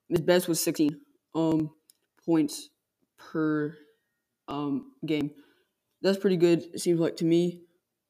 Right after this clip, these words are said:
But I think we're gonna go ahead and move on to the next topic about Luka. So Luka, um, Luka is currently twenty-one. He was born February twenty-eighth, nineteen ninety-nine, in Ljubljana, Slovakia. He is six seven. His,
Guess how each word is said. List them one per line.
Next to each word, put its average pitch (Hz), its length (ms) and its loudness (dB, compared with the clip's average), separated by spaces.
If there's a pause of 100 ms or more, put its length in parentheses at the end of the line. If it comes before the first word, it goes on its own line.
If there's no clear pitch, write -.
(920)
But 170 220 -2
I 135 60 0
think 185 240 0
we're 175 80 0
gonna 175 180 0
go 165 80 2
ahead 170 200 -4
and 156 180 0
move 160 160 4
on 156 160 -2
to 160 80 -8
the 156 100 0
next 147 220 -2
topic 151 320 -4
about 143 220 -4
Luka. 139 360 -6 (760)
So - 160 -8
Luka, 202 420 4
um, 170 320 4
Luka 185 280 4
is 175 100 2
currently 196 340 -2
twenty-one. 185 680 2 (760)
He 190 100 -8
was 170 100 0
born 170 260 4
February 175 320 6
twenty-eighth, 175 540 2
nineteen 170 380 2
ninety-nine, 160 520 2 (520)
in 160 360 4
Ljubljana, 160 1500 2 (200)
Slovakia. 170 680 6 (320)
He 180 140 4
is 175 120 2
six 202 220 4
seven. 185 460 4
His, 160 300 0